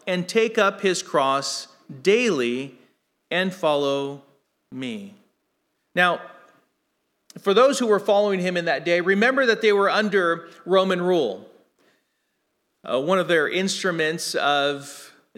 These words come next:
death, uh, was the cross, the crucifixion. And so everyone who was listening to Jesus in that moment knew exactly what he was referring to.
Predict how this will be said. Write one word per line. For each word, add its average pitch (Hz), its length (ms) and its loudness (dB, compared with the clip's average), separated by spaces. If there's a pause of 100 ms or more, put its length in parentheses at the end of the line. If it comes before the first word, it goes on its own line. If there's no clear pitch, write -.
death, 160 600 -2 (960)
uh, 135 160 -2
was 156 260 -2
the 170 120 0
cross, 175 420 0
the 147 260 -6 (240)
crucifixion. 196 840 -4 (880)
And 190 140 -4
so 220 140 4
everyone 254 480 4
who 233 180 2
was 190 220 0
listening 208 880 -2 (760)
to 269 240 2
Jesus 214 520 0
in 247 340 0
that 220 240 2
moment 226 340 2
knew 226 140 2
exactly 208 640 0
what 190 120 0
he 190 80 -4
was 185 160 -4
referring 185 500 -2
to. 110 260 -4